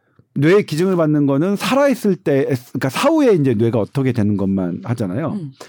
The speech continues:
Speaker 1: 살아있을 때 사람의 뇌는 어떻게 바뀌나
Speaker 2: 음.
Speaker 1: 하면서 일단 실험군 일, 실험군 이, 실험군 삼 이런 식으로 딱 해놓고
Speaker 2: 네.
Speaker 1: 삼 년 주기마다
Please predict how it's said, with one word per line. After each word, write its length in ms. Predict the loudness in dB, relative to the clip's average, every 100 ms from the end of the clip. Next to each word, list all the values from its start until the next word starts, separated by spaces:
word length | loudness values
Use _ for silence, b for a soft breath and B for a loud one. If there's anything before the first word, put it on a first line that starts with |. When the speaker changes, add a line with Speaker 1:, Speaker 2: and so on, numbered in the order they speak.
| B B
Speaker 1:
살아있을 600 | -10 -2 2 2 2 0
때 120 | 0 0
사람의 420 | 0 0 0 0
뇌는 320 | 0 0 0
어떻게 880 | -2 -2 -6 -4 -2 2 2 0 -4 -6
바뀌나 400 | -6 -2 -2 -2
Speaker 2:
음. 60 |
Speaker 1:
하면서 420 | -2 -2 -2 -4 -8 _ b b b b b
일단 400 | -4 0 0 -2 -6 _ _ b b b b _
실험군 520 | -6 -2 -2 0 -2
일, 240 | 0 -2 -4
실험군 500 | -6 -4 -2 -2 0
이, 200 | 0 -2
실험군 440 | -4 -4 -2 -4
삼 260 | -4 -2 -2
이런 200 | 0 -2
식으로 260 | -2 -4 -4
딱 240 | -4 -4
해놓고 460 | -6 -6 -2 -2 -2
Speaker 2:
네. 260 | -4 -6 -10 b b b b
Speaker 1:
삼 340 | -8 -4 0 0
년 260 | 2 0
주기마다 720 | -2 -2 0 0 0 0 -2